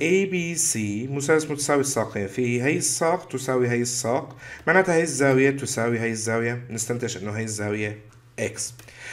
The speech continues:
هلأ مجموع زوايا المثلث مية، آه، آه، وتمانين درجة، ففيني أقول أنا هاي الزاوية إكس زائد الزاوية إكس هاي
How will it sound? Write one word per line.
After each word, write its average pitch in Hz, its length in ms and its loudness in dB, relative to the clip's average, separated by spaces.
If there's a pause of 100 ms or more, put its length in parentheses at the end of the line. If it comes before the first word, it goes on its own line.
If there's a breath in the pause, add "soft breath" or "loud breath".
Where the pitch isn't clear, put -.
(140)
هلأ 135 440 6
مجموع 139 360 4
زوايا 220 400 6
المثلث 143 680 2 (300 loud breath)
مية، 165 540 0 (240)
آه، 123 680 4
آه، 117 400 0
وتمانين 127 560 0
درجة، 107 360 2 (500 loud breath)
ففيني 190 420 4
أقول - 260 4
أنا 135 440 -2
هاي 147 80 4
الزاوية 131 640 2
إكس - 360 -4 (600 soft breath)
زائد 123 460 4
الزاوية 120 640 4
إكس 131 280 -4
هاي 151 240 2